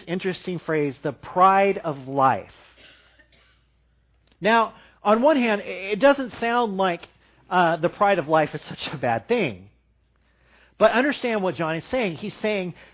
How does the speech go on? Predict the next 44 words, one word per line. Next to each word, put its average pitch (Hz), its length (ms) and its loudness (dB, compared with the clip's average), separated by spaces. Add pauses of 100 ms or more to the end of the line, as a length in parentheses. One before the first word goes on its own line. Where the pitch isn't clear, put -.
(120)
that 180 300 2
these 247 280 0 (100)
things, 202 280 -4
the 185 100 -6
lust 202 540 2 (360)
of, 180 420 4
uh, 170 260 0
the 147 140 -4
flesh, 208 440 0 (140)
the 175 100 -6
lust 185 460 0
of 165 140 -4
the 175 180 -6
eyes, 160 440 0
you're 165 180 -6
searching 202 640 -6
after 165 320 -6
and 165 100 -6
being 165 160 -6
consumed 196 520 -8
by 170 180 0
these 160 240 -6
things, 151 440 -10 (380)
leads 214 440 0
you 202 180 -6
to 190 180 -6
be 175 320 -6 (240)
proud 196 680 4
in 160 120 -8
the 160 80 -6
kind 220 380 -2
of 190 140 -6
life 180 260 0
that - 180 -10
you 180 120 -4
have 151 160 -6
here 208 340 0
and 160 260 -8
now. 147 420 -2 (260)
And 160 140 -4
when 208 140 0
you 277 120 2
become 262 360 0
proud 196 640 6